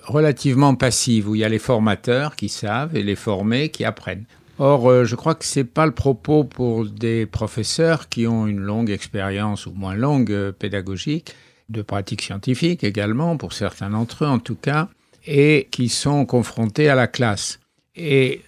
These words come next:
l'idée du mot développement professionnel est qu'ils s'approprient des étapes de leur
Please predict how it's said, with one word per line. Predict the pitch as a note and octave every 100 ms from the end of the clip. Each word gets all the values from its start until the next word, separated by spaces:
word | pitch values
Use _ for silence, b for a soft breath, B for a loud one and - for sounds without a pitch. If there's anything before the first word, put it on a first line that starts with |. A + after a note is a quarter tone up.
| D#3+
l'idée | C#3 C3+ C3 B2 E3 F#3 F#3 - -
du | B2 B2 B2
mot | C3+ C#3
développement | A2+ C3 C3 C3+ A#2+ C#3 A#2+
professionnel | B2+ G#2+ A2+ - B2+ C3+ E3 F3 E3
est | - B2+ -
qu'ils | C#3+ C3+ C#3 - _ _ - B2
s'approprient | - E3 C#3 - C#3+ B2 - E3 E3
des | B2 A#2+ A#2+
étapes | A2 - D3 E3 - - _ _ _
de | A2 A2+
leur | D#3 E3 A#2+ C3 D3 D3 - -